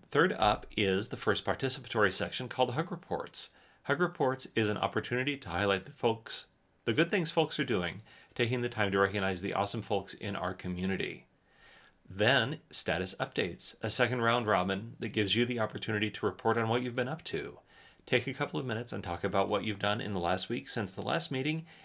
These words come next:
and what you'll be up to over the next week. And if you don't make it every week, we're happy to hear, uh,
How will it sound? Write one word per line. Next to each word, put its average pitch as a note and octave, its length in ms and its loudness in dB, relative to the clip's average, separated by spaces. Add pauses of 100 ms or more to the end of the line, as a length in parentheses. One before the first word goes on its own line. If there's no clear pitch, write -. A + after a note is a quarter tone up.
(120)
and G#3+ 180 0
what F#3 160 0
you'll D3 100 2
be C#3 160 -2
up C3+ 120 -4
to G#2+ 220 0
over G2+ 200 0
the G#2 100 -2
next F#2+ 360 -2
week. - 360 -14 (320)
And G#2+ 140 0
if G2 100 -2
you A2 80 2
don't A#2+ 180 4
make A#2+ 180 2
it A#2+ 80 2
every A2+ 220 2
week, D#3+ 240 -4
we're F#2 100 -4
happy F#2 260 0
to F#2+ 100 0
hear, G#2 380 4
uh, G2 220 -2